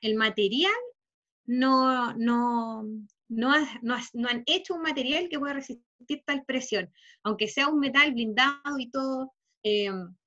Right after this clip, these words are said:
aún así no hay el material, eh, suficiente como para, eh, resistir la presión hasta el fondo, fondo del mar. Y eso es súper, eh,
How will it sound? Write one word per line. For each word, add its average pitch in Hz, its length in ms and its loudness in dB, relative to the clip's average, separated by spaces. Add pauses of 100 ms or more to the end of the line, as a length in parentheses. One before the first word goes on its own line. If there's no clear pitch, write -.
(1080)
aún 262 280 2
así 359 520 0
no 226 180 -2
hay 311 280 6
el 311 140 2
material, 302 600 0 (400)
eh, 214 480 -2
suficiente 269 680 -6
como 349 340 -2
para, 392 520 2 (200)
eh, 254 460 -2 (640)
resistir 269 560 -4
la 269 180 4
presión 277 600 -2 (560)
hasta 226 220 -4
el 240 120 0
fondo, 370 260 2
fondo 349 200 -2
del 349 140 0
mar. 214 140 2
Y 208 140 -2
eso 302 160 0
es 294 80 -6
súper, 370 320 2 (380)
eh, 254 220 4